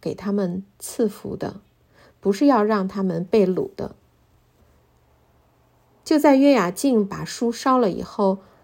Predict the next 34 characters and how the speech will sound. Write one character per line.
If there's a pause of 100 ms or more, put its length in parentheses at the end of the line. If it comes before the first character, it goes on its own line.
(100)
神
又
让
耶
利
米
再
一
次
写
一
遍。 (1080)
神
明
明
知
道
约
雅
敬
不
会
再
看， (420)
但
是
神
的
心
还
是
不
放
弃。